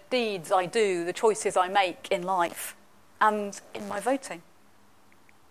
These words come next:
It's really easy for any of us to think, "Well, this is best for me and mine, for us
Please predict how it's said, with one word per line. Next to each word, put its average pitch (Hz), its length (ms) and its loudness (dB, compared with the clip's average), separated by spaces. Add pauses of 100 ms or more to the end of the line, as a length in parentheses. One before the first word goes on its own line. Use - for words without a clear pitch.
(1400)
It's - 320 0 (120)
really 311 520 6
easy 269 480 6
for - 180 0
any 247 220 6
of 208 80 2
us 196 160 2
to 220 120 -4
think, 214 240 0
"Well, 226 140 4
this 302 380 4
is 294 260 -2
best 254 380 4
for - 180 2
me 240 480 0
and 214 220 -2
mine, 180 560 -6 (1120)
for - 260 2
us - 560 6